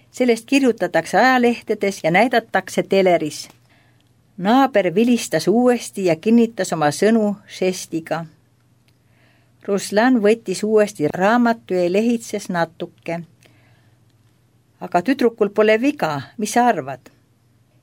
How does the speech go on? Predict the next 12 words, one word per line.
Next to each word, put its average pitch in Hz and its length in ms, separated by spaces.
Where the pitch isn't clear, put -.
"Jah, 254 300
aga 180 200
inimesi 190 540
sa 151 120
ei 151 120
tunne. 156 500
Ma 180 120
märkasin 190 600
kohe, 226 340
et 151 160
teeskleb 190 520
sõbralikkust, 151 840